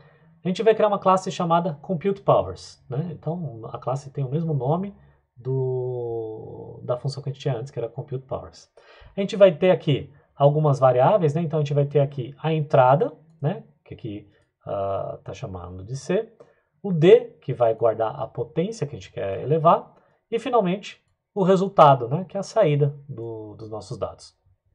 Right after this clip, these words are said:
Criamos um construtor,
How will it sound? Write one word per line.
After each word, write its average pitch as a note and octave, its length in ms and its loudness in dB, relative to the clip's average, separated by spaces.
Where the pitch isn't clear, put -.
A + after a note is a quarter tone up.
Criamos A#3 420 6
um G#3+ 60 -2
construtor, F#3+ 640 0